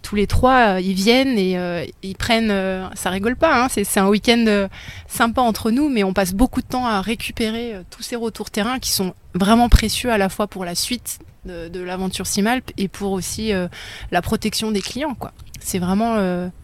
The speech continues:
je pense que c'est la raison pour laquelle, en fait, il y a autant de liens entre vous qui sont les, les pratiquants, mais c'est une pratique quotidienne, quoi. Je pense qu'on peut pas faire mieux en termes de retour que, bah, obtenir, euh,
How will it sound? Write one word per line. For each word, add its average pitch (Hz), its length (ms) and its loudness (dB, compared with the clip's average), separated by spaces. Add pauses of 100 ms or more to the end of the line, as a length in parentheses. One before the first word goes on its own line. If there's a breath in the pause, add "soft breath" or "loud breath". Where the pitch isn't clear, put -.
(140)
je - 100 -6
pense 233 160 2
que - 40 -4
c'est 226 80 4
la 196 80 4
raison 214 260 2
pour - 140 -6
laquelle, 196 340 -2
en 190 80 -4
fait, - 340 -10 (160)
il 202 80 -8
y 185 40 -2
a 185 60 0
autant 208 260 -2
de 202 120 -2
liens 226 340 0 (340 loud breath)
entre 185 280 -4
vous 233 280 -4 (320 loud breath)
qui - 140 -4
sont 196 180 -4
les, 185 160 -2
les 190 120 -4
pratiquants, 233 560 -4
mais 190 460 -4
c'est - 160 -12
une 185 80 -6
pratique - 380 -8
quotidienne, 220 540 -6
quoi. - 120 -14 (120)
Je - 80 -18
pense 226 160 -4
qu'on 220 120 -4
peut 208 140 -6
pas 240 220 0
faire 214 280 -8
mieux 247 420 -4
en 185 120 -8
termes 196 220 -6
de 196 80 -4
retour 202 420 -4
que, 185 320 -2 (540 loud breath)
bah, 160 340 -6
obtenir, 202 680 -4
euh, 175 240 -6